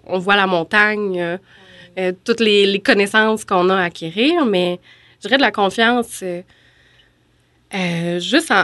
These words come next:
en nos capacités. Puis c'est sûr que là, en travaillant dans un, un cabinet, euh, multidisciplinaire,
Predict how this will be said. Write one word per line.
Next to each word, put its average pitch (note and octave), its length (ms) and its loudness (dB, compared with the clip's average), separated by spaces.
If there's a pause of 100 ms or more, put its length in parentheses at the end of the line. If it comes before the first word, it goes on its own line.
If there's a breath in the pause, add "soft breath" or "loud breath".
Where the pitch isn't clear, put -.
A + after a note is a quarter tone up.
en G3+ 100 2
nos G#3 120 0
capacités. A3 1000 -2 (200)
Puis G#3+ 680 -2
c'est A3 160 -8
sûr C4+ 200 -2
que F#3+ 440 0
là, G#3 260 2
en E3+ 40 -2
travaillant F3+ 420 -4
dans F3 240 -8
un, D#3 100 -10 (360)
un F3 100 -12
cabinet, F3+ 800 -10
euh, F3+ 60 -20
multidisciplinaire, G3 1300 -6